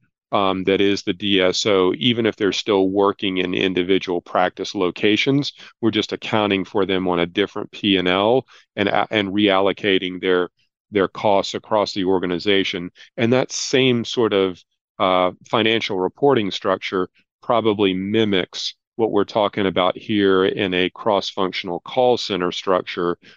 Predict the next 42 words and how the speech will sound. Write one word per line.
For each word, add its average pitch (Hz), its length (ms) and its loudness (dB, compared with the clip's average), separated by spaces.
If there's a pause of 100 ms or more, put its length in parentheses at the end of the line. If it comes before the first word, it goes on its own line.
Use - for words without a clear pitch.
(160)
uh, 92 260 0
with 101 280 0
all 101 200 2
the 95 120 -2
people 101 400 -4
still 95 420 0
in 90 60 -2
the 90 80 -2
locations 92 680 -2
where 92 140 0
they've 90 180 0
always 90 480 2
been, 107 400 0 (300)
at 107 120 2
least 101 300 2
for 92 160 -4
this 87 240 -2
time. 82 400 -4 (100)
So 95 300 0 (320)
I, - 200 0
I 110 40 0
think 123 240 0
this 113 180 0
is 107 140 0
the, 95 240 0 (300)
the - 80 -4
first - 340 2
step 98 340 0
of 90 120 -8
what 92 220 0
could 90 160 -10
be, 87 460 0
uh, - 140 -6
many 107 720 0
as 87 160 -2
we 95 100 -6
go 95 200 2
down 92 320 0
the, 87 200 0
the 92 140 -2
road 92 440 2
towards 87 420 -4